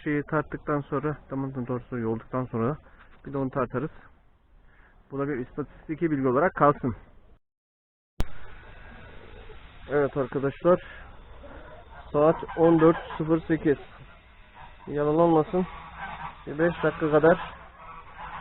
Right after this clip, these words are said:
ne yaptık? Ee, yemle şey çuvalı getirmeye gittim. Ne? Şu şeyleri koymaya. Şimdi bu gazın nereden çıktığını anlatayım.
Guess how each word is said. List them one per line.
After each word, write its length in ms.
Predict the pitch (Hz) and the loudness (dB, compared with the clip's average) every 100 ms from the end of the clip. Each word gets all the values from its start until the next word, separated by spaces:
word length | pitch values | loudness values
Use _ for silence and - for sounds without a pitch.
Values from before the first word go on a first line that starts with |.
| - - | -12 -2
ne 80 | 151 | 2
yaptık? 460 | 160 - 185 - - | 2 2 -2 0 2
Ee, 40 | 151 147 147 147 147 143 143 143 139 - - - - - - - - - - | 6 8 8 8 8 10 10 10 10 6 2 -2 8 8 8 6 8 6 8
yemle 480 | - 165 165 160 160 - - - | 10 10 10 8 6 2 -2 4
şey 140 | 165 - | 4 4
çuvalı 220 | 160 156 | 4 4
getirmeye 400 | 156 151 135 127 | 4 2 2 4
gittim. 400 | 123 - 175 170 | 2 2 2 4
Ne? 160 | 143 151 - - - - - - - - | 4 2 -4 -16 -18 -18 -18 -16 -12 0
Şu 300 | 143 139 - - - - - - - 1077 - - - - - - - - - - - - - - - - | 2 2 0 -6 -10 -10 -10 -10 -12 -12 -12 -14 -14 -18 -16 -14 -14 -14 -16 -18 -20 -20 -20 -16 4 10
şeyleri 260 | - 143 | 10 12
koymaya. 440 | 143 139 139 139 160 - - - - - - - - - - - - | 10 10 10 8 6 2 -14 -12 -12 -12 -10 -10 -10 -10 -12 -10 0
Şimdi 560 | 156 160 156 151 147 143 - - - - - - - - - - - - | 4 8 8 10 8 6 -2 -20 -18 -16 -14 -14 -14 -14 -16 -18 -20 -8
bu 100 | 156 | -2
gazın 460 | 156 165 180 180 156 | 4 6 8 6 8
nereden 320 | 175 170 165 | 8 10 8
çıktığını 420 | 156 - - 165 | 6 0 2 6
anlatayım. 460 | 165 147 135 175 | 8 8 6 4